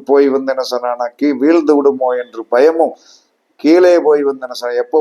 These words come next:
உயர்வோம் என்று சொல்லக்கூடிய எண்ணமும் நமக்கு வராமல் இருப்பதற்கு நான் சொன்ன இந்த வழிபாடுகள் நான் பயன்படுத்தி கொண்டிருக்கின்ற காரணத்தினால்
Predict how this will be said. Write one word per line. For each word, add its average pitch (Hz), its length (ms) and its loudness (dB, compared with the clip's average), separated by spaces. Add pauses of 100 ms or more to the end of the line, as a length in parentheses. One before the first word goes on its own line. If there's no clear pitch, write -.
உயர்வோம் 151 520 2
என்று 127 220 -14
சொல்லக்கூடிய 117 480 -6 (540)
எண்ணமும் 139 540 -2
நமக்கு 117 260 -10 (120)
வராமல் 131 500 0
இருப்பதற்கு 110 680 -8 (540)
நான் 123 240 0 (120)
சொன்ன 147 300 0
இந்த 120 200 -2
வழிபாடுகள் 120 640 0 (880)
நான் 117 180 -4 (120)
பயன்படுத்தி 170 640 0
கொண்டிருக்கின்ற 123 680 -8 (160)
காரணத்தினால் 107 680 -8